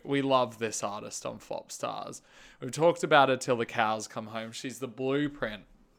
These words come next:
for Flop Stars. And today we are doing Charli X C X's self-titled third album, Charli. Because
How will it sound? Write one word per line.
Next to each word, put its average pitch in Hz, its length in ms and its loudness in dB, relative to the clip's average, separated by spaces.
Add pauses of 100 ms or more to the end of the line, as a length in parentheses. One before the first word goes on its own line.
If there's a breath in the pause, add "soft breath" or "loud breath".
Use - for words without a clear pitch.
(120)
for - 140 -4
Flop - 380 0
Stars. 104 580 -6 (460 soft breath)
And 127 200 -4
today 135 640 4 (100)
we 131 200 2
are 123 80 2
doing 120 480 -4 (100)
Charli 147 360 6
X 139 220 -2
C 131 120 0
X's 117 560 -4 (120)
self-titled 135 1080 -2
third 123 540 4
album, 107 580 0 (440 soft breath)
Charli. 117 560 4 (420 soft breath)
Because 151 540 0